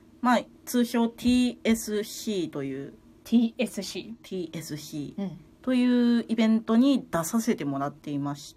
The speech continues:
Speaker 1: て、
Speaker 2: 次の予定はまだ決まってない？
Speaker 1: あ、次決まってます。
Speaker 2: 何日よ？
Speaker 1: えっとね、日付まではまだ確定じゃないのかな。十一月の、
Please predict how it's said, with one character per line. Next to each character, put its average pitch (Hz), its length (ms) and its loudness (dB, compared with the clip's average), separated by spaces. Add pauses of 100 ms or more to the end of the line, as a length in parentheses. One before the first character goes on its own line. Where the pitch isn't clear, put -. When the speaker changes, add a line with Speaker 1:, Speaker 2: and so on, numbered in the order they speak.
(140)
Speaker 1:
て、 180 440 -2 (460)
Speaker 2:
次 415 300 -6 (360)
の 381 80 2
予 339 120 0
定 381 120 -2
は 370 100 4
ま 359 120 4
だ 226 80 0
決 202 100 -8
ま 190 60 0
っ 185 60 -8
て 190 80 -6
な 170 80 -6
い？ - 60 -10 (360)
Speaker 1:
あ、 302 120 8
次 330 280 -4
決 - 160 2
ま 269 100 6
っ 269 80 -4
て 285 80 -2
ま 262 140 4
す。 - 240 -6
Speaker 2:
何 349 240 4
日 202 140 -2
よ？ - 80 -10 (280)
Speaker 1:
え 196 100 0
っ - 20 -2
と 220 180 2
ね、 233 260 6
日 233 300 4
付 349 340 0
ま 359 140 4
で 311 80 4
は 233 80 6
ま 220 100 2
だ 220 80 0
確 - 300 -10
定 240 240 2
じ 277 80 -4
ゃ 262 60 2
な 262 160 4
い 247 40 4
の 214 100 2
か 147 120 -2
な。 151 220 -2
十 262 280 2
一 320 300 0
月 320 260 4
の、 202 380 4